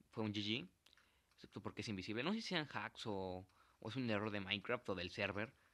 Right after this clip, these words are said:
Eh, pero bueno, esperemos que, que lo arreglen porque, ah, es molestoso jugar así con personas invisibles.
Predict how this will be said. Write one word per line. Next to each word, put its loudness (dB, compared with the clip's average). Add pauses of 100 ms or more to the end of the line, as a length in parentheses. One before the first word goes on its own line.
(640)
Eh, -2
pero -4
bueno, -4
esperemos -2
que, 2
que 0
lo 2
arreglen 2
porque, -10
ah, 0
es -14
molestoso -4
jugar -4
así -10
con -10
personas -8
invisibles. -12